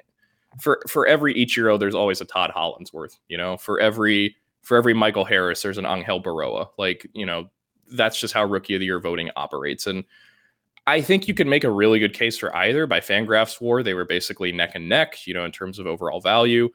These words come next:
I can understand, I think, and, and I haven't, I didn't go around reading any of the, the explanations or justifications by any of the voters. I can understand at least the idea that Harris, as a full-time position player, theoretically has more of an impact. He is just there day to day, whereas Strider is making his impact every fifth day.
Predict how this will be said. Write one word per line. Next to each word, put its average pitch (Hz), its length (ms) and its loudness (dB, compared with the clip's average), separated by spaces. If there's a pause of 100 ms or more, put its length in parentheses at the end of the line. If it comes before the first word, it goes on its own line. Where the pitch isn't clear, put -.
(260)
I 151 100 4
can 156 160 0
understand, 180 500 2
I 156 60 6
think, 147 300 -4
and, 110 120 -2
and 113 180 2
I 110 120 4
haven't, 123 480 -2
I 117 60 4
didn't 127 180 0
go 113 80 2
around 107 320 2
reading 104 300 -2
any 95 160 0
of 92 140 -2
the, 92 560 -2
the 95 120 -2
explanations 92 520 -6
or 95 40 -14
justifications 92 640 -6
by 90 100 -6
any 90 100 -4
of 85 60 -8
the 90 60 -8
voters. 95 440 0
I 110 60 0
can 127 120 -2
understand 123 460 0
at 110 60 -2
least 107 180 -2
the 104 100 0
idea 98 220 0
that 95 200 -6
Harris, 101 360 -2
as 101 160 -8
a 98 60 -18
full-time 95 460 -4
position 101 420 -8
player, 104 440 -2 (460)
theoretically 95 720 2
has 95 460 -2
more 95 360 0
of 92 60 0
an 95 100 -2
impact. 104 540 -2
He 101 120 -6
is 95 160 -4
just - 180 -12
there 95 220 2
day 90 200 0
to 90 80 0
day, 92 220 0
whereas 92 220 -4
Strider 92 420 -2
is 92 120 -10
making 92 260 -8
his 92 140 -8
impact 87 380 -6
every 85 180 -8
fifth 113 260 -2
day. 113 280 4